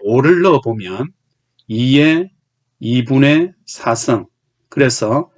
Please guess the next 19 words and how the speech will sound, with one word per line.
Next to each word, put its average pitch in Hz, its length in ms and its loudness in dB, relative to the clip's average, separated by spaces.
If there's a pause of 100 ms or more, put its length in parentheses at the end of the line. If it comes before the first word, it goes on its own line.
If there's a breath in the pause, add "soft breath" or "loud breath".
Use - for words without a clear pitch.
(340)
네 117 280 2
개가 170 340 2
나옵니다. 101 680 -6
즉, 127 200 -6
네 117 260 2
개의 165 360 4
연속된 151 500 2
홀수의 139 720 2 (480)
세제곱의 123 640 -2
합, - 260 -4 (420)
즉 113 200 -4 (140)
일, 170 300 4
삼, 160 440 -2
오, 113 240 2
칠의 123 580 -2 (480)
세제곱의 135 720 2
합을 131 300 2
계산해도 120 840 -2 (480)
사백구십육이라는 139 1400 0